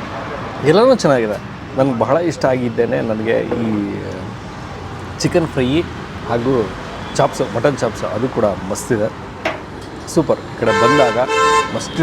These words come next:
ಟ್ರೈ ಮಾಡಿ. ಚಾಪೆರೆಡ್ಡಿ ಹೋಟೆಲ್, ಚಿತ್ರದುರ್ಗ. So ಬಂದಾಗ ಒಂದೊಳ್ಳೆ ನಾನ್ ವೆಜ್ ಊಟ ಏನಾದರೂ ಹುಡುಕಿದ್ರೆ, ಹುಡುಕದೆ ಬೇಡ, ಇಲ್ಲಿಗೆ ಬಂದ್ಬಿಡಿ. ಓಕೆ, ನಾನು ಈ ವಿಡಿಯೋನ ಇಲ್ಲಿಗೆ ಎಂಡ್ ಮಾಡ್ತಾ ಇದ್ದೀನಿ. ಮತ್ತೊಮ್ಮೆ ನಾನು ನಿಮ್ಮನ್ನು ನೆಕ್ಸ್ಟ್ ವಿಡಿಯೋದಲ್ಲಿ ಭೇಟಿ ಮಾಡ್ತೀನಿ. ಅದಕ್ಕಿಂತ ಮುಂಚೆ ನೀವು ಇನ್ನೂ ನಮ್ಮ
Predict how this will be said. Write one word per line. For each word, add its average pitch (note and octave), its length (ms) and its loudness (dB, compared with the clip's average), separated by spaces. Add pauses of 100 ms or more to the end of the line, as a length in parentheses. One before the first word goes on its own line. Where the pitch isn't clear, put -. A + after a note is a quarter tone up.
(100)
ಟ್ರೈ A#2+ 120 4 (120)
ಮಾಡಿ. A#2 180 -2 (640)
ಚಾಪೆರೆಡ್ಡಿ B2+ 460 2
ಹೋಟೆಲ್, A#2+ 280 2 (520)
ಚಿತ್ರದುರ್ಗ. B2+ 420 2 (240)
So B2 60 0 (120)
ಬಂದಾಗ A#2 320 0 (120)
ಒಂದೊಳ್ಳೆ G#2+ 380 0
ನಾನ್ A#2 180 -2
ವೆಜ್ B2 160 0
ಊಟ A2+ 100 -2 (120)
ಏನಾದರೂ A2 360 0
ಹುಡುಕಿದ್ರೆ, C3+ 440 6 (120)
ಹುಡುಕದೆ A#2 380 2
ಬೇಡ, G#2+ 80 2 (100)
ಇಲ್ಲಿಗೆ A2 220 0
ಬಂದ್ಬಿಡಿ. A2+ 280 0 (400)
ಓಕೆ, F3 200 4
ನಾನು C#3+ 160 2
ಈ - 60 2
ವಿಡಿಯೋನ C3 280 4
ಇಲ್ಲಿಗೆ A#2+ 180 0
ಎಂಡ್ A#2 140 -2
ಮಾಡ್ತಾ A2 180 -4
ಇದ್ದೀನಿ. B2 220 0
ಮತ್ತೊಮ್ಮೆ A#2 320 -2
ನಾನು G#2+ 140 -2
ನಿಮ್ಮನ್ನು G#2 220 -4 (140)
ನೆಕ್ಸ್ಟ್ A#2 220 -6
ವಿಡಿಯೋದಲ್ಲಿ C3 320 2
ಭೇಟಿ A2+ 240 -2
ಮಾಡ್ತೀನಿ. A2 280 -4
ಅದಕ್ಕಿಂತ D#3+ 340 -4
ಮುಂಚೆ F#3 220 -4
ನೀವು F3+ 140 -2
ಇನ್ನೂ G#3 180 -4
ನಮ್ಮ G#3+ 140 -2